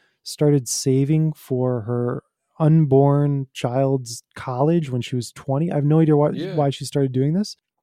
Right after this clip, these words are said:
Speaker 1: So my mom started socking money away when she was twenty, adopted me when she was, like, twenty-eight.
Speaker 2: Mm-hmm.
Speaker 1: And so, you know, she had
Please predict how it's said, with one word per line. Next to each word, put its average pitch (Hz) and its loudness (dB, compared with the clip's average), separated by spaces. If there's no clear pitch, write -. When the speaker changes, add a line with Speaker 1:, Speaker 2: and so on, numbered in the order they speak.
Speaker 1:
So 151 -2
my 147 4
mom 165 6
started 151 2
socking 143 0
money 135 2
away 131 2
when 123 0
she - -6
was 113 -6
twenty, 131 -2
adopted 135 2
me 127 2
when 120 2
she - -4
was, 113 -4
like, 117 -6
twenty-eight. 120 -2
Speaker 2:
Mm-hmm. 127 -10
Speaker 1:
And 139 0
so, 135 2
you 151 0
know, 120 0
she - -4
had 131 2